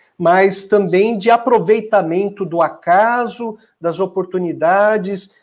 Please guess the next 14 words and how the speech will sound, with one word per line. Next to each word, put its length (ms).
de 180
um 100
redirecionamento 1700
do 140
projeto 680
naquele 380
ponto. 560
A 100
incorporação 800
de 140
não 300
atores 1000
acabou 480
dando 720